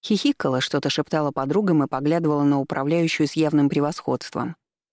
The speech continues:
«Ты же Кирана, верно?» — уточнила Диана. «Хочешь мне что-то сказать?» Это была та самая грудастая деваха, которая еще в первый день начала показывать недовольство.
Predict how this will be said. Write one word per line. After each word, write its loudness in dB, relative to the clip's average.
«Ты 0
же 0
Кирана, 2
верно?» — 0
уточнила 0
Диана. -2
«Хочешь -2
мне 4
что-то 0
сказать?» -4
Это 0
была 2
та 0
самая 2
грудастая 0
деваха, 0
которая 0
еще 0
в -6
первый 2
день 2
начала 2
показывать -2
недовольство. 0